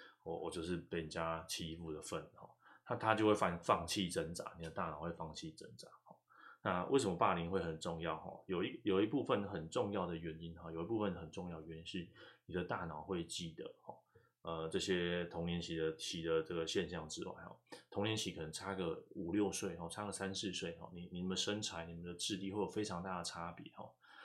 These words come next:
那当你长大成年人哦，差了五岁、差了十岁，其实基本上并没有太大，太大的差异哦。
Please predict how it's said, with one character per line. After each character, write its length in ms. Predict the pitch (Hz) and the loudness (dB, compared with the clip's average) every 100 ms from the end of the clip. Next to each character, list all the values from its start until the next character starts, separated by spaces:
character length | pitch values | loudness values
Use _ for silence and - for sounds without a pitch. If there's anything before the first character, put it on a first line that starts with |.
| - | -4
那 160 | - - - | -2 -2 -6
当 160 | - 135 | 4 6
你 120 | 120 | 6
长 180 | 98 80 | 2 2
大 160 | 92 85 | 2 2
成 160 | - | 0
年 160 | 87 87 | 0 0
人 180 | 80 78 - _ | -2 -6 -16 _
哦， 100 | - | -6
差 220 | 82 - 98 | -4 2 4
了 80 | |
五 120 | 87 82 | 4 2
岁、 160 | 101 | 0
差 200 | 90 95 | 0 0
了 40 | 82 | -2
十 200 | - - | -4 -4
岁， 120 | 92 | -2
其 140 | 85 | -2
实 80 | 92 | 0
基 140 | - | 0
本 100 | 98 | 0
上 260 | 85 95 87 - _ _ _ - - - - | 2 -2 -2 -12 _ _ _ -4 -2 -2 6
并 140 | 123 | 6
没 60 | 98 | 8
有 40 | |
太 140 | 87 87 | 4 4
大， 160 | 87 82 | 4 4
太 140 | - | 2
大 180 | 95 82 | 2 2
的 40 | |
差 240 | 80 78 80 | 0 -4 -8
异 100 | 87 | -12
哦。 80 | - | -14